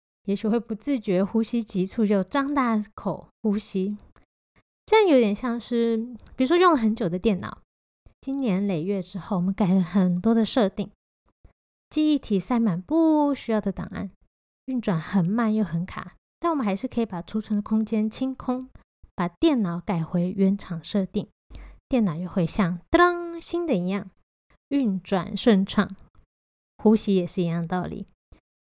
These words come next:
我们可以调整回来大自然给我们天生的设定，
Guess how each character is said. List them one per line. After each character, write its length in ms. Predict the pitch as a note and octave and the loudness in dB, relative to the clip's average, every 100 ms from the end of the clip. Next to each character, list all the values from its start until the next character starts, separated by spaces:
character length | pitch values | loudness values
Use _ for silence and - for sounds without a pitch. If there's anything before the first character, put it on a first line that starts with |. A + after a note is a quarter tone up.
| _ - | _ 2
我 80 | |
们 120 | A3 C4 | 4 4
可 160 | - | 4
以 80 | D4 | 4
调 280 | - G3+ A3+ | 8 6 6
整 200 | G#3+ G3 | 2 -2
回 140 | F#3 | -2
来 180 | F3 F3+ | -2 -2
大 220 | A#3+ A3 | 0 0
自 140 | G#3 F#3 | 2 0
然 160 | F3 | 0
给 100 | F3+ | -2
我 100 | E3+ | -4
们 140 | D#3+ - | -4 -2
天 240 | G#3 G#3+ | 2 2
生 160 | A3 F#3+ | 2 2
的 60 | |
设 180 | F#3 F#3+ | 2 0
定， 240 | G3+ F#3+ | 0 -4